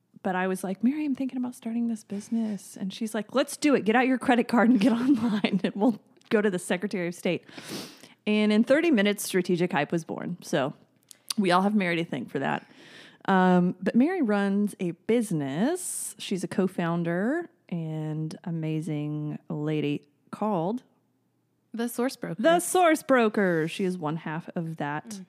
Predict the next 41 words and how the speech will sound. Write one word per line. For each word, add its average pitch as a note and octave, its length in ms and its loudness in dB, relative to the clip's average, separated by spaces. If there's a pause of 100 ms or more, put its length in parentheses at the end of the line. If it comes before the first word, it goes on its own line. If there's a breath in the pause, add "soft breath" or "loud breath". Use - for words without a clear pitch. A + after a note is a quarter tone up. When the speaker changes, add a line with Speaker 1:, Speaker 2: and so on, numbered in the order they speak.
(120)
Speaker 2:
Mm-hmm. G3 580 -14
Speaker 1:
um, D3 320 -6 (100)
powerful C#3+ 760 -10 (380)
duo. F3+ 520 0 (240 loud breath)
So - 120 -2
Mary, A3+ 240 2
tell A#3 220 -2
us C#4 260 -4
what F#3 380 -4 (140)
Source F#3+ 320 -2
Brokers F3 320 -4
is, D#3 220 -6
how D3+ 140 -10
it - 80 -12
started, C#3+ 540 -8 (460)
like, F#3 180 -10
how E3 180 -8
Speaker 2:
Mm-hmm. D3 100 -6
Speaker 1:
it - 60 -12
got - 240 -10 (580)
to - 180 -10 (160)
be D3 280 -4
so C#3 280 -8
explosively C#3+ 840 -10 (460)
big D3 220 -4
and D3+ 220 -6
grow D3 140 -6
Speaker 2:
Yeah. D#3 40 -6
Speaker 1:
so D3+ 180 -8
fast. F3 440 -12
Speaker 2:
Great. G3 400 -18
It's - 220 -20
a G3+ 60 -16
great F#3+ 220 -16
question F#3 480 -18
because F3 300 -12
I F3+ 300 -4
also F3+ 500 -6
wonder E3 340 -6
this D#3+ 160 -8
question - 520 -12